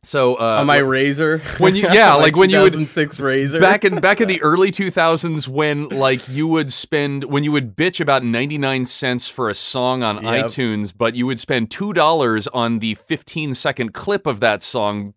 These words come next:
Speaker 1: to make it into a ringtone.
Speaker 2: No shit.
Speaker 1: It was
Speaker 2: I
Speaker 1: a
Speaker 2: didn't even
Speaker 1: weird
Speaker 2: think about
Speaker 1: time.
Speaker 2: that. <laughs>
Speaker 1: It was a very bizarre time. Um,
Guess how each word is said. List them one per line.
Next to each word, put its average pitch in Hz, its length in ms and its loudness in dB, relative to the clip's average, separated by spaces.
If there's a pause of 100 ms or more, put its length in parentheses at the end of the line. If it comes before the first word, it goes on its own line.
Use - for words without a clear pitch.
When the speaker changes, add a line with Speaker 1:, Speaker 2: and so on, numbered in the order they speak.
Speaker 1:
to 117 120 -8
make 113 240 -6
it 104 80 -6
into 104 180 -4
a 90 40 -2
ringtone. 92 520 -6
Speaker 2:
No 147 340 0
shit. - 360 -4
Speaker 1:
It 180 60 6
was 196 140 4
Speaker 2:
I 143 60 6
Speaker 1:
a 107 40 4
Speaker 2:
didn't 175 100 0
even 208 60 0
Speaker 1:
weird 180 240 6
Speaker 2:
think 302 40 0
about 160 140 6
Speaker 1:
time. 139 420 2 (220)
Speaker 2:
that. 320 120 6
<laughs> - 20 -
Speaker 1:
It - 20 4
was 190 160 6
a 156 60 6
very 202 360 6
bizarre 165 400 4
time. 117 360 0 (500)
Um, 143 480 2